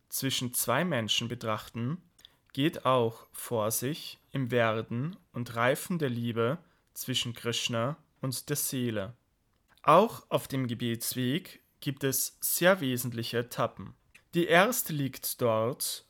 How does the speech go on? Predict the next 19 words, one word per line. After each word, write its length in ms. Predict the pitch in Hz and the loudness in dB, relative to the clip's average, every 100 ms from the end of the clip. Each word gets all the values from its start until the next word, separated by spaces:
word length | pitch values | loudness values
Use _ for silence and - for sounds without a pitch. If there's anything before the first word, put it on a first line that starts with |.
| _ | _
wo 160 | 131 | -6
das 200 | 120 117 | -2 -2
förmliche 680 | - - 127 151 180 180 190 | -2 2 2 4 0 -2 -4
Gespräch 800 | 143 - - 117 110 127 - - _ _ | -4 -6 -4 -4 -2 -4 -8 -18 _ _
in 160 | 135 | -4
ein 160 | 113 110 | -2 -4
freies, 760 | - - 117 110 117 143 - - _ _ _ - | -8 -4 0 2 2 2 -2 -8 _ _ _ -2
ungezwungenes 1120 | 170 214 185 - 127 127 117 117 147 - - _ _ - | 0 2 0 0 0 0 0 0 0 -2 -6 _ _ -6
und 400 | 135 120 101 - _ | -2 -2 -4 -8 _
selbstverständliches 1500 | - - 147 196 - - 135 - 113 110 110 - 123 - - - _ | -4 2 2 2 -2 -6 -6 -2 -2 -2 -6 -4 -4 -4 -6 -12 _
übergeht. 720 | 143 123 120 107 101 110 - _ _ _ _ _ _ | -6 -2 -2 -4 -8 -10 -14 _ _ _ _ _ _
Beten 640 | 123 120 123 135 139 180 196 _ | 0 0 0 -2 -2 -2 -6 _
ist 320 | - 139 - - | -6 -4 -4 -4
Umgang, 680 | 139 131 120 117 123 170 - _ _ | -2 0 2 2 0 -4 -8 _ _
ist 260 | - - - | -6 -4 -4
Gott 460 | 117 101 - - - - | -4 -6 -8 -10 -10 -8
in 100 | 127 | -4
Ehrfurcht, 840 | 131 123 - 120 117 - - - _ _ _ - | 0 -2 -2 -6 -6 -8 -18 -20 _ _ _ -6
Innigkeit 1000 | 135 120 117 - 127 117 117 - - | -2 -2 -4 -6 -2 0 0 -2 -8